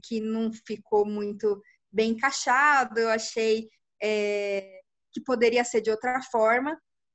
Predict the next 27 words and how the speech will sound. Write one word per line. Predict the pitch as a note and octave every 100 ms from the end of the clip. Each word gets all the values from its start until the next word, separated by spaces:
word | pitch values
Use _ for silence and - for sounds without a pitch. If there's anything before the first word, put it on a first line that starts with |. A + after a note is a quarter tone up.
| _
mas | - A#3+ C4 B3+ B3+ B3 B3+ C4 B3+ - - - _ _ _ _ -
a | B3 D#4
história, | - - B3 G#3+ G3 F#3+
que | A#3
é |
o | A3+ A3+ _
pa-, | B3+ B3+ -
o | G#3+ G#3+
pano | G#3 C4 D#4 D4+
de | B3
fundo | B3+ - C4 A3+
mesmo, | G3+ G#3 C4 C4 E3+ F#3+ _ _ _ _ _ _ _ _ -
é | C4+
sensacional. | - C4 C#4+ C#4+ D4+ B3+ G#3 A#3 B3+ _ _ _
E | A3+ B3 B3+ B3+ B3+ B3+
toda | C#4 C4+ C#4
a | D4 C4 C#4 C#4+ C#4+
revolta | C#4 D4 D#4 C#4+ B3 C#4+ D#4 B3
que | B3
se | - A#3
sucede, | - A#3+ - G#3 G3 F#3 G3
né, | G3 A3 -
é | - G#3+ A3 G#3 _ -
importantíssima | A3+ A3+ A3+ B3+ B3+ E4+ E4+ B3+ C4 E4 D4+ D#4+ - _ _ C4
e |
que | B3+ D4+
nos | E4 F4 - -